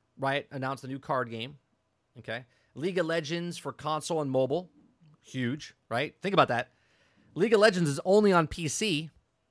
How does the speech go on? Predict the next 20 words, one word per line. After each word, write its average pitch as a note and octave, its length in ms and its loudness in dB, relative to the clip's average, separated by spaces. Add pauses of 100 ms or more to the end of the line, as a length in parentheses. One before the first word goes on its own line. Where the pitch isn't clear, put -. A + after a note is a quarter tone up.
(640)
and C#3 180 -2
two G#3+ 220 2
hundred F3 260 0
million F3 300 0
people D#3 300 -4
play D#3 240 2
it, D3+ 120 -4 (920)
right? D3+ 320 -2
I E3 80 -2
didn't D3 140 -4
think C#3 160 -10
two - 140 -8
hundred D#3+ 140 -6
million E3 200 -6
people E3+ 260 -6
owned F#3+ 160 0
a E3 40 -6
P B2+ 180 -8
C, G2+ 300 -10 (360)
okay? D3 340 -2